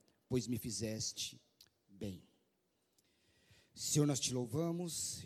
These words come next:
e nós te agradecemos em nome de Jesus Cristo pela tua palavra. E te pedimos nessa manhã que o Senhor venha falar a cada coração que está aqui, Pai, e a cada coração que está no seu lar ouvindo, ouvindo a tua palavra. Fala, papai, a cada coração aqui,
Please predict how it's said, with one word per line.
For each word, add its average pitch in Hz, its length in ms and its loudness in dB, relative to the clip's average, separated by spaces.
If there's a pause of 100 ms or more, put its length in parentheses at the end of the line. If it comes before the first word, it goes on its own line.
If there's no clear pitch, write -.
e 123 40 -4
nós 123 160 0
te 127 100 0
agradecemos 120 680 0
em 123 80 -2
nome 123 220 -2
de 107 60 -6
Jesus 107 240 -6
Cristo - 320 -6
pela 117 180 -2
tua 113 140 -8
palavra. 120 600 -6 (760)
E - 60 -10
te - 140 -4
pedimos 147 420 2
nessa 143 240 0
manhã 143 240 0
que 147 80 -6
o - 20 -6
Senhor 156 120 -2
venha 147 140 0
falar 135 240 -6
a 127 40 -10
cada 151 200 -6
coração 143 440 -2
que 135 80 -6
está - 240 -4
aqui, 151 280 -6
Pai, 151 500 -4 (540)
e 131 60 -6
a 131 40 -4
cada 156 200 -4
coração 151 400 -2
que 139 60 -6
está 147 160 -4
no 147 60 0
seu 135 180 -2
lar 139 180 -2
ouvindo, 131 300 -4 (480)
ouvindo 131 240 -2
a 131 40 0
tua 139 140 -4
palavra. 98 480 -8 (1120)
Fala, 156 240 0
papai, 143 300 -2
a 139 40 -6
cada 143 140 -6
coração 139 480 -2
aqui, 170 480 -4